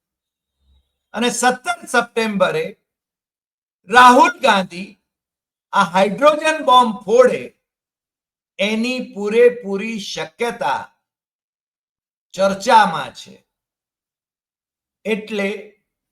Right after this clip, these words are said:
નરેન્દ્ર મોદી માટે અત્યારથી નીચા જોણું કરવાના સંજોગો નિર્માણ થયા હોય તો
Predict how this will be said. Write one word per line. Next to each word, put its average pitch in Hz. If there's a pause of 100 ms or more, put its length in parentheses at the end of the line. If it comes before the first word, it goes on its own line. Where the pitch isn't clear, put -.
(960)
નરેન્દ્ર 294
મોદી 233
માટે 170 (1200)
અત્યારથી 196 (1000)
નીચા 233
જોણું 190
કરવાના 190
સંજોગો 190 (760)
નિર્માણ 240
થયા 185
હોય 170 (1080)
તો 196